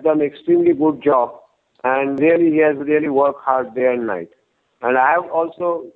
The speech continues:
month of Mo-, November, December and January, three months, I hardly slept. It was nightmare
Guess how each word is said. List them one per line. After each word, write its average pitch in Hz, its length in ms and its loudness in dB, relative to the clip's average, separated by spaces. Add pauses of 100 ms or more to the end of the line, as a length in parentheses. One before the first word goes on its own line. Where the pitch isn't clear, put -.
(120)
month 156 320 -4
of 170 160 -4
Mo-, 131 320 -4
November, 160 540 -2
December 156 540 -2
and 151 120 -2
January, 135 540 0 (220)
three 180 180 4
months, 156 340 -2 (400)
I 139 220 2
hardly 156 380 0 (100)
slept. 151 380 0 (160)
It 123 140 -18
was 151 200 0 (160)
nightmare 175 560 0